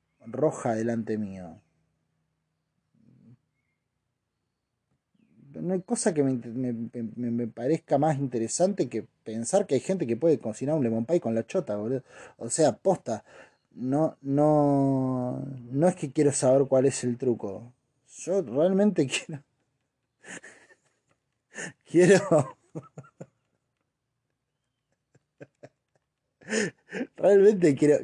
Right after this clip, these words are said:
quiero, quiero sorprenderme. El mundo, si no es un embole, es, o sea, no es un embole, porque la verdad que tiene un montón de cosas entretenidas el mundo.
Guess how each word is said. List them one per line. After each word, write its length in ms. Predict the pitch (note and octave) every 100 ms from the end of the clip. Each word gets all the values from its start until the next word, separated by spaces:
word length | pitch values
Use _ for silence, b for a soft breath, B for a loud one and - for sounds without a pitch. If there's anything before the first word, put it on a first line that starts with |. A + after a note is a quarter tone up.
| C#3
quiero, 340 | C#3 C3 A#2+ -
quiero 200 | C3+ B2
sorprenderme. 840 | B2+ A2+ A#2 A#2+ A2 G#2+ A2 D3+ - E3+
El 80 | D#3+
mundo, 260 | F#3 A#3+ F#3+
si 480 | - - - - F3+
no 80 | B3
es 160 | -
un 100 | G#3
embole, 800 | F3+ E3+ G#3+ B3+ E3+ C#3 A#2 C3 D3
es, 180 | C3+ D#3+
o 100 | C#3+
sea, 260 | - D#3
no 100 | F#3
es 140 | G#3 D3+
un 80 |
embole, 340 | C3 C3+ C#3+ C3+
porque 200 | A#2+ A#2+
la 60 | C3
verdad 120 | F3+
que 60 |
tiene 100 | C#3+
un 60 | C#3
montón 200 | C3+ E3
de 60 | C3+
cosas 200 | C3 A#2+
entretenidas 400 | A2+ A2+ A#2 A2+
el 60 | A2+
mundo. 240 | G#2